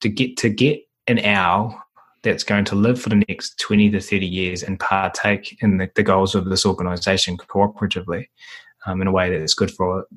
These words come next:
everyone involved. We have to really take it slow. And, and by spending that time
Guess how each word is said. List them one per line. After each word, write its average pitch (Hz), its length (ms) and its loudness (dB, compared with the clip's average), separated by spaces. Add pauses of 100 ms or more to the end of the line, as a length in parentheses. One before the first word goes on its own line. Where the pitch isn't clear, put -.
(160)
everyone 107 600 4
involved. 92 680 0 (640)
We 101 220 4
have 131 180 4
to 95 140 2
really 87 200 2
take 90 260 -2
it - 100 -8
slow. 87 220 -8
And, 98 280 0
and 107 220 4
by 104 500 4
spending 113 440 4
that 92 200 0
time 95 680 0